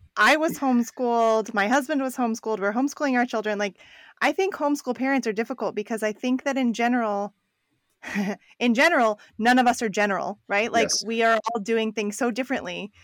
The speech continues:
Speaker 1: And,
Speaker 2: I like that.
Speaker 1: you know, like, like, we go, we have a co-op that our kids go to, and half the parents at the co-op wish the co-op was two days a week, and half the parents want them to be all day. And I'm over here like,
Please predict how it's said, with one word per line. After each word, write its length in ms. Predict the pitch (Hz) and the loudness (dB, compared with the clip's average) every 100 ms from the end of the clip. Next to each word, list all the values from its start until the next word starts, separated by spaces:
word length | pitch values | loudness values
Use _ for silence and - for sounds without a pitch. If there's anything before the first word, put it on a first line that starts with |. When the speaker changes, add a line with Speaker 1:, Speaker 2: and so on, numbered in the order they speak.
| - _ | -20 _
Speaker 1:
And, 460 | 214 202 196 190 196 | -2 0 0 -2 -6
Speaker 2:
I 20 | |
like 180 | 156 151 | -8 -8
that. 120 | - | -8
Speaker 1:
you 80 | 214 | -4
know, 240 | 196 185 - | -2 0 0
like, 320 | 214 208 - - | 0 -2 -8 -2
like, 200 | 220 202 | -2 0
we 260 | 233 294 262 | -2 -2 2
go, 220 | 262 220 | 2 2
we 280 | 311 294 302 | -2 -4 -4
have 180 | 285 | -4
a 60 | 262 | -4
co-op 400 | - 196 190 196 | -4 -2 -2 -2
that 140 | 196 - | -6 -4
our 160 | 196 | -4
kids 240 | 196 202 180 | -4 -8 -10
go 180 | 190 185 | -10 -10
to, 300 | 196 196 220 _ _ _ _ _ - | -8 -8 -8 _ _ _ _ _ -4
and 300 | 208 202 202 | -2 -2 -4
half 320 | - 240 - | -2 -2 -2
the 80 | 277 | -4
parents 400 | 254 220 220 214 | -4 -2 -2 -6
at 80 | 214 | -10
the 80 | 202 | -6
co-op 340 | 202 202 208 | -2 -2 -4
wish 140 | 208 | -8
the 100 | - | -10
co-op 380 | - 196 202 196 | -6 -2 -2 -2
was 320 | 190 180 - _ _ _ _ - | -6 -8 -14 _ _ _ _ -10
two 140 | 254 | -4
days 240 | 226 208 202 | -2 0 -2
a 60 | |
week, 320 | 190 214 226 | -4 -6 -6
and 340 | 185 180 180 185 | -6 -6 -10 -8
half 240 | - 240 | -4 -4
the 80 | - | -4
parents 300 | 220 208 190 | -6 -4 -4
want 80 | 202 | -6
them 160 | 196 190 | -6 -8
to 60 | |
be 60 | 175 | -4
all 180 | 214 233 | 0 2
day. 240 | 180 190 | 2 2
And 80 | 175 | 2
I'm 220 | 214 226 | 2 0
over 140 | 202 190 | -2 -4
here 200 | 190 190 | -4 -4
like, 240 | 175 | -4